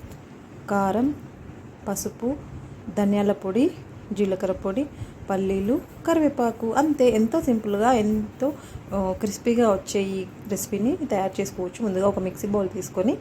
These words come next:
దాంట్లో దొండకాయ ముక్కల్ని యాడ్ చేసుకోవాలి. తర్వాత తగినంత ఉప్పు, తగినంత కారం, లైట్గా పసుపు, ధనియాల పొడి, జీలకర్ర పొడి, మీకు ఇష్టమైతే వెల్లుల్లి పేస్ట్ కూడా యాడ్ చేసుకోవచ్చు.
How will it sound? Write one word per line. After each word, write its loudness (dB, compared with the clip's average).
దాంట్లో 2
దొండకాయ 2
ముక్కల్ని 0
యాడ్ -2
చేసుకోవాలి. 0
తర్వాత 0
తగినంత 2
ఉప్పు, -4
తగినంత 0
కారం, 4
లైట్గా 4
పసుపు, -2
ధనియాల 6
పొడి, 0
జీలకర్ర 0
పొడి, -2
మీకు -2
ఇష్టమైతే 0
వెల్లుల్లి 2
పేస్ట్ 0
కూడా 4
యాడ్ 4
చేసుకోవచ్చు. -4